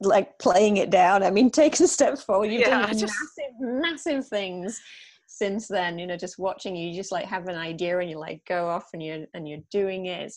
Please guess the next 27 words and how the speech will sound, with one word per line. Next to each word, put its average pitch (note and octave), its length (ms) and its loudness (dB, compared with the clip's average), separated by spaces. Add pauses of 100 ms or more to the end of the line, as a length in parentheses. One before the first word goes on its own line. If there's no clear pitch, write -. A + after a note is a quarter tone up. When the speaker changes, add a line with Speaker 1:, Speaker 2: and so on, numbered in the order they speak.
(140)
Speaker 1:
happening. E3+ 360 -12 (240)
So, A3 160 -4
like, G#3 200 0
what, F#3 340 -2
what, F#3+ 180 -8 (100)
uh, F3 120 -6 (100)
what F3+ 180 -10
I F3 120 -2
often F3 260 -10
say E3+ 300 -6
is, E3+ 160 -8
you E3+ 60 -8
know, D#3+ 200 -8 (220)
Jane F3+ 360 -4
says F3+ 360 -4
it, F3+ 160 -6 (120)
it, - 140 -10 (140)
it F3+ 160 -8
will E3 160 -6
happen F3+ 420 -6
and E3+ 120 -6
it E3+ 80 -8
happens, F#3+ 600 -4
you B3 80 4
know? A3+ 100 4 (300)
<laughs> D#4+ 340 2 (400)
It's - 460 -8